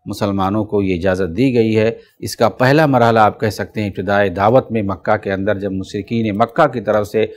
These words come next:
तकलीफ़ और तशद्दुद का इजहार हुआ तो मुसलमानों को सब्र करने का हुक्म हुआ। "फस्बिर इन्न वादल्लाहि हक्कुन वला यस्तखिफन्नकल्लज़ीना ला यूक़िनून।" अल्लाह के, की तरफ से सब्र का, अ, हुक्म हुआ कि सब्र का मुजाहरा करो।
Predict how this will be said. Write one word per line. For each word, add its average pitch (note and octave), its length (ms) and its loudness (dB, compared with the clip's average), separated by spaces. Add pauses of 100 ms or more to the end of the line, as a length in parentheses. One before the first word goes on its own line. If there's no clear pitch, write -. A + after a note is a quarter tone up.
(300)
तकलीफ़ B2+ 460 -2
और A2 200 -2
तशद्दुद D#3 420 -4
का A#2+ 120 2
इजहार G2 340 2
हुआ G#2 200 0
तो G#2 140 -6
मुसलमानों F#2+ 600 -8
को F#2+ 140 -8
सब्र F#2+ 260 -6
करने E2+ 340 -10
का E2+ 140 -8
हुक्म E2+ 260 -10
हुआ। F2 200 -14 (120)
"फस्बिर A2 400 -2
इन्न G2+ 220 -4
वादल्लाहि G2 640 -2
हक्कुन A2+ 360 -6 (360)
वला G#2 240 2
यस्तखिफन्नकल्लज़ीना G2+ 1300 -4
ला F#2+ 140 -4
यूक़िनून।" E2+ 520 -8 (420)
अल्लाह B2 280 4
के, E2+ 220 -2
की - 160 -6
तरफ G#2+ 260 2
से G2+ 140 -4
सब्र D3 300 2
का, A2+ 180 4 (440)
अ, G#2+ 320 6
हुक्म D3+ 220 2
हुआ C3 200 4
कि G2 160 -8
सब्र C3+ 240 0
का A#2+ 160 0
मुजाहरा G#2+ 480 2
करो। B2 400 2